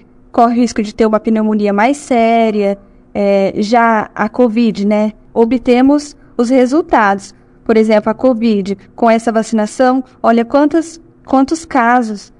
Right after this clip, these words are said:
estão mais leves. Hoje em dia a gente passa por covid como se fosse uma gripe.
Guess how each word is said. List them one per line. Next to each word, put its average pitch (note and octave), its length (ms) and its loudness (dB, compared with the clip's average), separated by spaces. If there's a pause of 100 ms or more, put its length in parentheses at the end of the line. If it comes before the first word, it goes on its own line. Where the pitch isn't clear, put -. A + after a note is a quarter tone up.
(180)
estão A#3 280 -2
mais A3+ 300 0
leves. A3 600 0 (120)
Hoje A#3 220 2
em A#3+ 60 4
dia A#3+ 180 2
a B3 40 2
gente B3 280 -2
passa A#3+ 320 0
por B3 160 -2
covid A#3+ 460 0
como B3+ 180 0
se B3+ 140 -8
fosse C#4+ 260 0
uma E4+ 160 4
gripe. E4 480 0